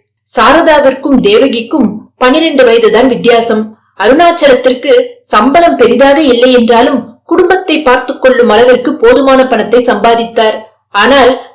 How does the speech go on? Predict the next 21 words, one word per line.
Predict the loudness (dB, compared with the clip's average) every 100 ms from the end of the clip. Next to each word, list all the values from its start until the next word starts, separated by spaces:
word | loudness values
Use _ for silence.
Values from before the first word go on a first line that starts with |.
| -10
சாரதா | -2 0 2 2
அவள் | 2 2 2
தாய் | 0 0
பேச்சை | 0 -2 -2 -2
கேட்டுக்கொண்டு | -2 -2 -2 0 0 2 0 -2 -12 _
வேலைக்கு | 2 2 2 0 -2
செல்லாத | 2 2 2 2 2
தன் | 2 0
அண்ணன் | 0 0 -2
குடும்பத்திற்கு | 0 0 0 0 -2 0
உதவி | 0 2 2
வந்தாள். | 2 2 2 0 0 -6 -20 _
அதனால் | -2 0 2 2 0 -6 -6
அருணாச்சலத்தால் | -2 2 2 2 2 0 0 0 0 -2 -8
பெரிதாக | -2 0 2 2 2
எதையும் | 2 2 0 -2
சேமிக்க | 0 0 0 0 0
முடியவில்லை. | 0 2 2 2 0 -4 -10 _ -10
இப்படியே | -10 -4 0 2 0 -2
காலங்கள் | 0 2 2 2 2
ஓட | 4 4